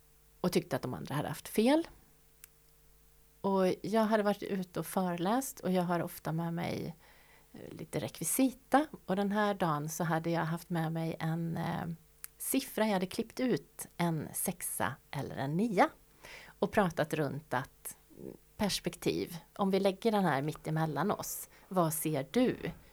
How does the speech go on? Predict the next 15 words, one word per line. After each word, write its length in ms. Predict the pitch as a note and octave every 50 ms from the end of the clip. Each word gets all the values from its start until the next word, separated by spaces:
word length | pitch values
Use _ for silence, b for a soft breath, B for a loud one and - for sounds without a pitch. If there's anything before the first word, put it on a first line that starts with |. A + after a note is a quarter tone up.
| B
Jo, 140 | - G3 F3+
men 120 | F#3 F3+ F3+
du 160 | G3+ F#3 F3+
ser 240 | F3 - E3 C#3 B2+
en 160 | B2+ C#3+ D3
nia 420 | D3+ D3 D#3 E3 - - - - - - -
och 100 | D#3+ D#3
jag 300 | D#3 - C#3+ - - -
ser 180 | - - -
en 100 | - D3
sexa. 520 | - - - D#3 - - - - - - D#3+ B B B B B B B B B - -
Och 180 | - F#3+ F3 - - - - - - - - - -
hur 240 | - - E3 - F#3
tydligt 580 | - - - A3+ G3+ F3+ E3+ D3+ D3 D3 - E3+
jag, 220 | D3 G#2 G2+ C#3